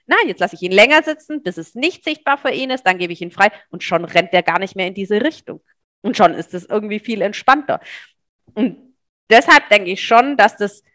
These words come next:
ganz viel von der Balance und so ausmacht, aber schade. Ich würd tatsächlich mal gern einen Hund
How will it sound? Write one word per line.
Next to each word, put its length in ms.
ganz 380
viel 680
von 240
der 240
Balance 760
und 340
so 100
ausmacht, 540
aber 320
schade. 460
Ich 140
würd 120
tatsächlich 420
mal 120
gern 240
einen 160
Hund 280